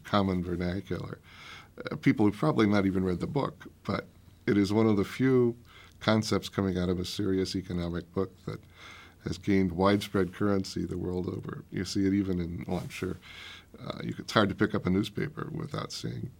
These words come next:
some reference to it in one way or another. So I hope you're successful with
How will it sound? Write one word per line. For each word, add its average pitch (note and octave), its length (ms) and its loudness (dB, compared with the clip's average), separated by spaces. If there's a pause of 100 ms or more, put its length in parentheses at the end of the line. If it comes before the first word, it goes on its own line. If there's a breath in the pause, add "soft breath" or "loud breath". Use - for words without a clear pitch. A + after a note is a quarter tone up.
some G#2+ 280 0
reference - 440 -8
to - 200 -8
it - 80 -8
in - 100 -8 (120)
one - 160 -10 (140)
way F2+ 80 -6
or E2 40 -6
another. E2 380 -8 (680 loud breath)
So - 260 2
I F#2+ 100 4
hope C3+ 240 2
you're G2 140 4
successful G2 680 -2
with F2+ 240 -8